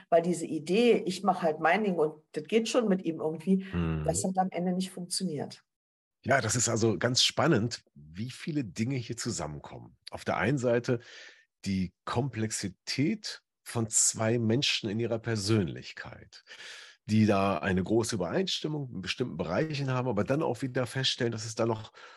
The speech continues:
Speaker 2: sag ich mal, fünfzig Prozent gibt, die am Anfang noch gar nicht so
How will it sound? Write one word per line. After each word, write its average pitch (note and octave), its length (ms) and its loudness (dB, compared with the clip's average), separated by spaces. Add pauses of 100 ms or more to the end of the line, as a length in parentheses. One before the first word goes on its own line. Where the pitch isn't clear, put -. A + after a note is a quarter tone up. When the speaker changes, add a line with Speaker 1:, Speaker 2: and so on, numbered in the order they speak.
Speaker 2:
sag A2 180 -2
ich A2+ 60 -8
mal, A2+ 180 2
fünfzig - 640 -6
Prozent B2+ 380 -4
gibt, B2 160 -2 (180)
die B2+ 100 2
am A2+ 100 2
Anfang A#2+ 280 0
noch A#2 140 -2
gar A2 180 2
nicht A#2+ 160 -2
so B2 280 0